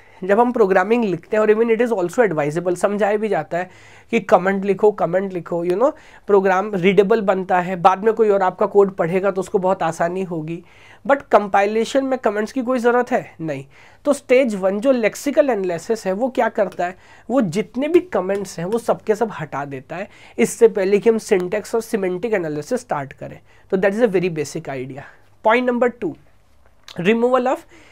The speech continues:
white या ब्लैंक स्पेसेस। तो कभी कभी हम, you know, नेक्स्ट लाइन करते हैं, स्लैश एन आप लोगों ने कई बार किया होगा, अ, वर्टिकल या हॉरिजॉन्टल टैब यूज़ करते हैं,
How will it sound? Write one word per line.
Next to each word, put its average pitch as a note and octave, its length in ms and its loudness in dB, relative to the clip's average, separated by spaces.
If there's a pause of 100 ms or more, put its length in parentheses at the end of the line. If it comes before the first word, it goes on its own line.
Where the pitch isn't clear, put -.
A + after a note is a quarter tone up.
(380)
white F#3+ 340 4
या G#3+ 60 2
ब्लैंक F3+ 320 -2
स्पेसेस। F3+ 500 -8 (300)
तो G3 80 4
कभी G3+ 300 2
कभी G3+ 220 2
हम, G3 220 0
you G#3 100 -2
know, C4 120 0
नेक्स्ट G#3+ 320 -2
लाइन G3 240 0
करते F#3 260 -4
हैं, F#3+ 80 -2
स्लैश G3+ 380 0
एन G#3 120 0
आप G3 160 0
लोगों G3 160 0
ने G3+ 80 -2
कई F#3+ 220 -2
बार F#3+ 200 0
किया F#3+ 260 -4
होगा, F3 420 -4 (340)
अ, - 40 0
वर्टिकल G#3 600 2
या G#3+ 100 4
हॉरिजॉन्टल G3+ 540 0
टैब F#3+ 240 0
यूज़ G3 220 -6
करते E3 320 -8
हैं, E3+ 140 -12